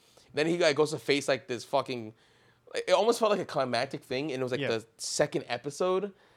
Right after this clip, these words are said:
Speaker 1: Like, this guy who's, like, just killing people with, like, this
Speaker 2: It's, like,
Speaker 1: face-changing
Speaker 2: his
Speaker 1: mask.
Speaker 2: arch enemy, like,
Speaker 1: He's, like,
Speaker 2: arch enemy.
Speaker 1: arch enemy or whatever.
Speaker 2: Yeah.
Speaker 1: I think the second fucking episode kills him, right? And you're like, "Okay." But he goes and faces him by himself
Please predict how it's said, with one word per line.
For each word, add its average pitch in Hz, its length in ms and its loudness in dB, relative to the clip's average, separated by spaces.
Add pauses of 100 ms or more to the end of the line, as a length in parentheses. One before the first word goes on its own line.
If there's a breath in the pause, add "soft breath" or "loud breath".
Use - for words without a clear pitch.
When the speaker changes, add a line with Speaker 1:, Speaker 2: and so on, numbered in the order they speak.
(200 soft breath)
Speaker 1:
Like, 127 340 0
this 139 180 0
guy 131 300 2
who's, 127 180 -6
like, 123 80 -4
just 113 180 -10
killing 127 240 -4
people 135 300 -6
with, 123 80 -2
like, 113 140 -6
this 104 140 -10
Speaker 2:
It's, - 60 -10
like, 113 140 -2
Speaker 1:
face-changing 127 320 -4
Speaker 2:
his - 80 -2
Speaker 1:
mask. 107 380 -2 (340)
Speaker 2:
arch 131 220 -8
enemy, 117 420 -10 (360)
like, 127 120 -10
Speaker 1:
He's, 175 80 0
like, 180 180 2
Speaker 2:
arch - 0 -
enemy. 156 80 4
Speaker 1:
arch 170 160 0
enemy 147 380 -2
or 113 60 -2
whatever. 117 320 0
Speaker 2:
Yeah. 104 60 -8 (760)
Speaker 1:
I 175 40 -4
think 196 100 2
the 160 60 0
second 170 320 2
fucking 156 220 0
episode 127 360 -2
kills 143 240 2
him, 101 120 -12 (340 soft breath)
right? 139 180 4
And 151 100 -2
you're 147 80 2
like, 123 200 2 (800)
"Okay." 135 420 0 (600)
But 139 180 4
he 185 140 0
goes 220 340 12
and 151 160 -8
faces 196 360 2
him 135 100 0
by 151 180 4
himself 139 500 0